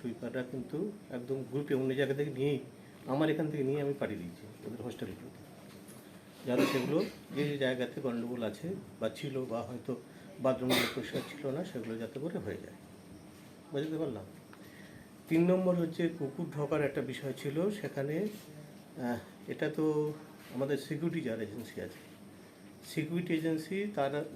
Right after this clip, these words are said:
তারা যদি ঠিকঠাক কাজ করে, তাহলে কুকুরটা অন্তত পুরোটা আটকানো না গেলে কিছুটা, আহ, প্রিভেন্ট করা যাবে। তো সেই জায়গাতে ওরা কী করে, অনেক সময় হয়তো বসে আছে, আবার একটু, আহ, হাঁটতে বেরোলো, কুকুর ঢুকে গেল। আমি সেইটা যাতে করে না হয়, সেটা আমি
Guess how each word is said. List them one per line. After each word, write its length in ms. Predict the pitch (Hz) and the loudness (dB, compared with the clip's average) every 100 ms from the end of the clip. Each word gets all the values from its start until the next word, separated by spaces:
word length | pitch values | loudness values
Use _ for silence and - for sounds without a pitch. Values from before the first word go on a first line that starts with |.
| 131 - | -8 0
তারা 320 | 139 156 180 | 2 4 4
যদি 260 | 151 156 151 | 2 -4 -4
ঠিকঠাক 300 | 160 156 151 | -6 -4 -2
কাজ 200 | - 120 - | 2 2 2
করে, 240 | 143 190 | 0 2
তাহলে 200 | 208 180 | 2 0
কুকুরটা 360 | 170 165 160 170 | 0 -2 0 0
অন্তত 340 | 165 - 185 - - - | 0 0 0 0 -6 -8
পুরোটা 320 | - 180 208 190 | 0 6 10 10
আটকানো 300 | - 185 190 | 8 4 6
না 140 | 170 | 4
গেলে 200 | 165 196 | 6 4
কিছুটা, 340 | 180 160 - | 4 2 4
আহ, 80 | 185 190 - - - - - - | 4 4 -6 -10 -8 -8 -8 -4
প্রিভেন্ট 280 | - 147 143 | 2 4 4
করা 140 | 117 | 2
যাবে। 400 | 95 - - - - - - - - - | 0 -2 -6 -14 -16 -16 -16 -16 -16 -2
তো 80 | 135 | 0
সেই 240 | - 170 | 6 6
জায়গাতে 340 | 180 190 185 190 | 8 8 8 4
ওরা 120 | 185 | 2
কী 160 | - | 2
করে, 200 | 196 190 | 2 6
অনেক 160 | 190 180 | 6 6
সময় 180 | 180 180 | 6 6
হয়তো 220 | 185 180 | 6 6
বসে 260 | 180 180 185 | 2 6 8
আছে, 260 | 175 160 | 8 6
আবার 200 | - 170 | 6 4
একটু, 160 | 156 165 | 4 2
আহ, 760 | 156 - 143 156 147 143 143 | 0 -2 -6 -6 -6 -4 -2
হাঁটতে 300 | 127 156 156 | 0 0 2
বেরোলো, 400 | 160 170 170 120 - - - - - - | 2 4 2 2 -2 -8 -16 -16 -2 4
কুকুর 180 | 147 | 6
ঢুকে 220 | 123 113 98 | 4 2 2
গেল। 120 | 92 - | 0 -2
আমি 120 | 131 | -4
সেইটা 320 | 131 160 160 | 0 2 6
যাতে 240 | 190 165 170 | 6 6 4
করে 160 | 170 | 2
না 180 | 151 135 | 4 4
হয়, 200 | 143 180 254 - - - - - - - - - - - | 4 2 2 -6 -16 -18 -18 -16 -16 -16 -16 -16 -16 -6
সেটা 220 | 147 151 | 0 4
আমি 320 | 147 156 151 | 6 6 4